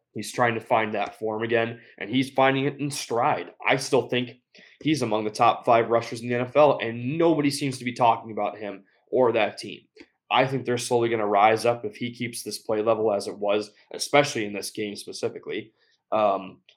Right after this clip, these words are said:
I saw DeAndre Hopkins ball out for the first time in a while. That was a ball out game. So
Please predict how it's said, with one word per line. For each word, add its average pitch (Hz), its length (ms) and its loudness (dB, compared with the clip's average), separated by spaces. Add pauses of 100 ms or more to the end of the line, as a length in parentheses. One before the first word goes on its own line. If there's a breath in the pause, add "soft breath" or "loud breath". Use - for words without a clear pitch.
(120)
I 127 120 4
saw 139 300 4
DeAndre 120 380 4
Hopkins 117 440 4
ball 107 340 2
out 110 220 4
for - 60 -18
the - 120 -12
first 92 300 -8
time 92 200 -6
in 87 80 -12
a 85 40 -12
while. 85 640 -8 (340)
That 123 180 6
was 117 140 -2
a - 40 -18
ball 87 320 -4
out 82 200 -10
game. 87 400 -16
So - 300 -10